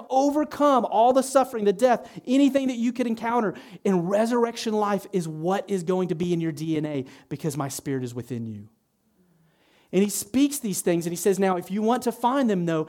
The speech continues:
it's going to come by humbling yourselves." And I think Peter,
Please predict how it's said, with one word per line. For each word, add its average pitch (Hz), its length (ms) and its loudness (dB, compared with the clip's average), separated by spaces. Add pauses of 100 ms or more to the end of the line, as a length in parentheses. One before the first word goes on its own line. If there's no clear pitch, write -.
(180)
it's 170 160 -4
going 202 240 2
to 208 100 -4
come 196 400 -4 (220)
by 165 140 -4
humbling 170 600 -2
yourselves." 135 440 -4
And 165 80 -4
I - 20 -10
think 202 220 -10
Peter, 202 340 -4